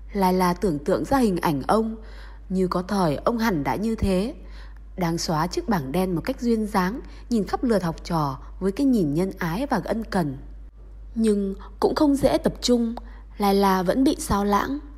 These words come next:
"Diện tích của hình chóp như thế nào?" Barbie hỏi,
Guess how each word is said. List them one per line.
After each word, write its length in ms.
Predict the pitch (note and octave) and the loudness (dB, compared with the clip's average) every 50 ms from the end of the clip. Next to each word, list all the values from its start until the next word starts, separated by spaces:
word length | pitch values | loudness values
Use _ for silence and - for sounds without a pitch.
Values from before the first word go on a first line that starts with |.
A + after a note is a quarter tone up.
| - - - - - - - - - - - - | -16 -16 -16 -16 -16 -18 -18 -18 -18 -18 -18 -16
"Diện 220 | - - D3+ - - - - | 2 2 2 2 2 2 0
tích 180 | D#4+ E4 - | 0 0 0
của 100 | - F#3+ | 0 2
hình 220 | E3+ D#3+ D#3 D#3 D#3 | 4 4 4 4 4
chóp 220 | - C#4 D#4+ D#4 | 4 4 4 4
như 100 | C#4+ C4 | 2 0
thế 140 | B3 A3 G#3 | 2 2 2
nào?" 440 | G#3+ G#3+ G3+ G3+ G#3+ A3+ A3 D#3+ D3 - - - - - - - - - - - - | 4 4 6 6 4 4 2 -2 -4 -6 -12 -14 -14 -14 -14 -16 -16 -16 -16 -10 -4
Barbie 300 | G3 F#3+ F3+ F3 F#3 F3+ | -2 -2 0 2 0 0
hỏi, 340 | F3 F3+ F#3+ F3 D#3+ C#3 B2+ | 0 0 0 0 0 0 -2